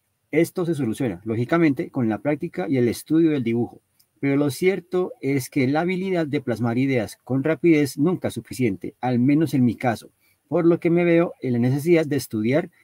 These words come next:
y ejercitarme constantemente. Saludos, queridos y queridas ficcionautas que ya se encuentran hoy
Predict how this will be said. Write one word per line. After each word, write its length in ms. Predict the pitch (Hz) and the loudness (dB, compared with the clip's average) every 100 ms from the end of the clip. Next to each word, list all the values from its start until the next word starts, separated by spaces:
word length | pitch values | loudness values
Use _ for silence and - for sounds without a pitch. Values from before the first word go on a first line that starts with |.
| _ | _
y 80 | - | -4
ejercitarme 580 | 127 147 170 160 143 151 - | 0 2 2 4 4 2 0
constantemente. 1200 | 135 120 - 113 110 - 101 110 95 - _ - - _ _ _ - - _ - _ _ _ | -2 -2 -2 -6 -6 -6 -4 -2 -4 -12 _ -20 -20 _ _ _ -20 -20 _ -20 _ _ _
Saludos, 800 | - 147 180 208 208 202 202 - | -4 0 4 4 4 2 0 -2
queridos 640 | - 160 156 160 160 160 - | 0 2 4 2 2 0 -4
y 40 | |
queridas 540 | 135 131 135 139 139 127 | -6 -4 -2 -2 -2 -4
ficcionautas 920 | 123 - 123 170 185 - 185 185 - | -6 -2 0 2 0 -4 -2 -2 -2
que 220 | 147 123 | -6 -4
ya 300 | 127 135 139 | -4 -4 -6
se 160 | - 127 | -6 -6
encuentran 720 | 120 - 135 123 131 127 123 - | -6 -6 -6 -6 -6 -6 -6 -8
hoy 540 | 143 151 135 120 95 | -6 -2 -2 -4 -8